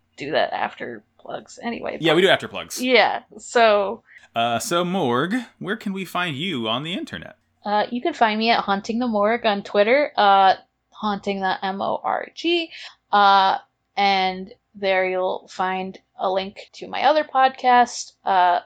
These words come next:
Speaker 1: Sonic Shuffle, uh, which is Sonic,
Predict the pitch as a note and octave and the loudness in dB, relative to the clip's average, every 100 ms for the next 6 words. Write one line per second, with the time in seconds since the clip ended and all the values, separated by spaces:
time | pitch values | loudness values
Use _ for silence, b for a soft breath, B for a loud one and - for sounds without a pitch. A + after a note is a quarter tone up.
0 | _ - G3+ F#3+ - B3 A#3+ A#3 A#3 A3+ | _ -8 -6 -6 -4 -2 0 0 -2 -4
1 | _ _ _ - F#3+ F#3+ - _ _ _ | _ _ _ -2 0 -2 -4 _ _ _
2 | A3+ G3 F#3+ - - _ - - G3 F#3 | -10 -8 -8 -10 -16 _ -20 -4 -2 -2
3 | F#3 | -4